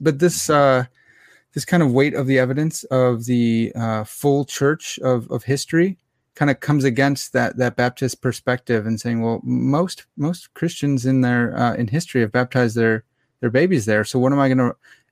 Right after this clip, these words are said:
it's a new thing for me to have to wrestle with and say, "If I'm gonna believe contrary to the rest of most of the church, um, why do I do that? And, um, I better have some pretty good reasons for it."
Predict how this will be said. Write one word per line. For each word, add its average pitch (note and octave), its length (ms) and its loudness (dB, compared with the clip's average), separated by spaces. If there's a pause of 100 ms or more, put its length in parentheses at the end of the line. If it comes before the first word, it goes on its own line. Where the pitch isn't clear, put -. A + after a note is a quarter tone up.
it's B2+ 120 -2
a C#3+ 60 4
new D#3 180 4
thing D#3+ 220 0
for C#3+ 120 -2
me C#3 80 4
to C3 60 4
have A#2+ 100 0
to A#2+ 80 -2
wrestle A#2 360 0
with - 360 -4
and A#2 140 -8
say, A#2+ 220 0
"If - 220 -2
I'm F#3 120 0
gonna E3 180 0
believe B2+ 560 0 (460)
contrary D3 520 -2
to - 120 -4
the B2+ 100 2
rest C3 340 -2
of B2 380 -4
most C#3 340 0
of D3 80 -2
the B2 60 -4
church, - 440 -4 (520)
um, B2 380 0 (360)
why C#3 280 2
do D3+ 140 2
I D3+ 80 2
do C#3 180 0
that? F#3+ 220 -2 (180)
And, C3+ 460 2
um, A#2 480 0 (680)
I C#3+ 40 0
better D3 140 2
have C3 120 0
some C3+ 120 -2
pretty C3 120 2
good A#2+ 120 2
reasons A#2 340 0
for A#2+ 280 0
it." - 100 -6